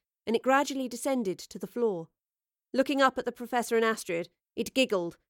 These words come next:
and ran for the open door at the side of the room. Astrid darted after it.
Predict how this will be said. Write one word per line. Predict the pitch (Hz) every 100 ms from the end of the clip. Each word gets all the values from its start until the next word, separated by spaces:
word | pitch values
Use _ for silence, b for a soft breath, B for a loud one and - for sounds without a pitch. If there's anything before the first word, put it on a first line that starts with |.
| _
and | 220 233
ran | 254 247
for | 247
the | 240
open | 240 240 240
door | 247 226
at | 196
the | 185
side | 220 208
of | 202
the | 214
room. | 220 180 175 _ _ _ _ -
Astrid | 226 - 190 -
darted | 185 185 202
after | 202 196 175
it. | 165